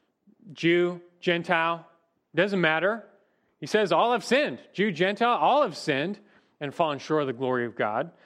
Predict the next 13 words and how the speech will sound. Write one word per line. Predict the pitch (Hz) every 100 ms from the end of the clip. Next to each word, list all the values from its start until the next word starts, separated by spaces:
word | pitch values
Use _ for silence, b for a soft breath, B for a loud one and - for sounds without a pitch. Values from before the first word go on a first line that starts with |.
| b
They've | -
fallen | - 202 180
short | - - 208 247
of | 180 - -
God's | 165 165 147
righteousness. | 127 131 127 - 143 - 170 226 - - _ _ _ _ _ _ _ _ -
But | 143
the | 139
good | 185
news | 180 170 160
is | 147 127
that | 151 151
all, | 143 190 214 196 247 -